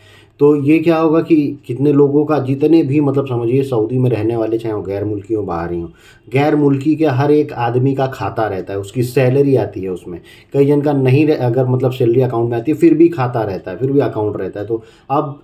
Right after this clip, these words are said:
हर अकाउंट होल्डर को जाके, हो सकता है आपको कॉल आए, बुलाया जाए, या फिर आप किसी ट्रांजैक्शन के लिए जाएँ तो आपको बायोमेट्रिक लिया जाए। और जो लोग का नया खाता खुलेगा उनको तो बायोमेट्रिक देना ही पड़ेगा। और उसके बाद से मैं तीसरा न्यूज़ जो शेयर करना चाहूँगा जॉर्जिया से।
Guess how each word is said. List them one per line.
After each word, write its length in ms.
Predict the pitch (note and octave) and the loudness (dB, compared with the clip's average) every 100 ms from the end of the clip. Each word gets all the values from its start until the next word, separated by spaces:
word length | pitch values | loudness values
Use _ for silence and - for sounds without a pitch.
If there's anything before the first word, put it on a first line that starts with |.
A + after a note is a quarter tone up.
| - | -6
हर 180 | D3 D#3+ | -2 -2
अकाउंट 440 | C3 C3 C3+ B2+ | -2 -2 0 0
होल्डर 280 | B2 B2 A#2+ | 2 2 2
को 180 | C3 - | 0 0
जाके, 600 | A2+ A#2+ B2+ - C3+ C3+ - - | 0 -2 -2 -2 -2 -4 -14 -4
हो 60 | C3 | 0
सकता 220 | C#3 C3+ | 0 0
है 60 | B2+ | 0
आपको 160 | C#3+ | 0
कॉल 320 | B2 B2+ C3 | 2 2 4
आए, 120 | B2+ A#2 | 4 2
बुलाया 320 | A#2 A#2+ B2 | 2 2 2
जाए, 160 | A#2+ | 2
या 140 | A#2+ A#2 | 2 0
फिर 180 | C3+ B2 | 0 -2
आप 160 | A#2+ A2+ - | -4 -8 -6
किसी 200 | A2+ A#2 | -4 -2
ट्रांजैक्शन 500 | A#2 A2 A#2 B2 B2+ | 0 0 0 0 0
के 100 | A#2 | 2
लिए 160 | A2+ | 2
जाएँ 220 | G#2+ A#2 B2+ | 2 0 -2
तो 60 | |
आपको 240 | G#2+ - G#2 | -4 -4 -4
बायोमेट्रिक 500 | G#2 G#2+ A2 A2 G2+ | -2 -2 -2 -2 -2
लिया 240 | G2 F#2+ | -4 -2
जाए। 120 | G2 | -4
और 180 | - B2 | 0 2
जो 200 | B2+ D#3 | 4 6
लोग 200 | D#3+ D#3 | 4 4
का 80 | D#3 | 0
नया 280 | C3 D3 D#3 | 0 0 0
खाता 300 | C3+ B2+ A#2+ | -4 -4 -4
खुलेगा 420 | A#2+ A2 A2+ B2+ - _ | -2 -2 -2 -6 -16 _
उनको 200 | A#2+ C3 | -4 0
तो 100 | B2+ | 2
बायोमेट्रिक 500 | A2+ G#2 G#2 G2 A2+ | 0 -2 -2 -2 -4
देना 240 | G#2 F2+ F2 | -4 -6 -6
ही 140 | F#2 | -8
पड़ेगा। 420 | F2 E2+ F2 F2 - - - | -10 -10 -10 -12 -18 -16 -6
और 80 | C3 | -4
उसके 420 | - C3+ - D#3 | -4 -8 2 4
बाद 180 | C3 B2 | 4 2
से 280 | C3+ B2+ B2+ | 2 0 2
मैं 180 | A2+ A2+ | -2 -2
तीसरा 300 | A#2 B2 C3+ | -4 -2 0
न्यूज़ 200 | A#2 A2+ | 0 0
जो 80 | A2+ | 0
शेयर 200 | A2 G2 | -2 -4
करना 220 | G2+ G2+ | -6 -6
चाहूँगा 280 | G#2 G#2 A2+ | -6 -4 -4
जॉर्जिया 400 | G#2 F#2+ G2 F#2+ | -4 -4 -4 -8
से। 300 | - F#2 | -10 -12